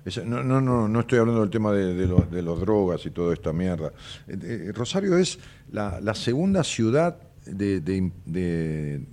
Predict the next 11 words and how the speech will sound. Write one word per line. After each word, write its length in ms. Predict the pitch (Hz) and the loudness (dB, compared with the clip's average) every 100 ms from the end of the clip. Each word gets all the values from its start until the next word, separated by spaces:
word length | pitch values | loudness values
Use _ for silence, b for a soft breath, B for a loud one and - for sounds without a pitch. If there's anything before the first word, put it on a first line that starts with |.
| - | -14
digamos, 360 | 73 76 73 67 | -6 -4 -4 -4
a 40 | |
ver, 160 | 71 65 | -6 -6
de 80 | 71 | -6
importancia, 800 | 69 69 65 87 92 90 - 67 | -8 -10 -8 -4 -4 -4 -6 -6
a 40 | |
ver, 140 | 71 69 | -4 -6
de, 140 | 67 - - - - | -10 -14 -20 -20 -14
no, 220 | 107 92 | -8 -6
de 100 | 78 | -4
cantidad, 420 | 80 85 90 92 | -4 -4 0 -2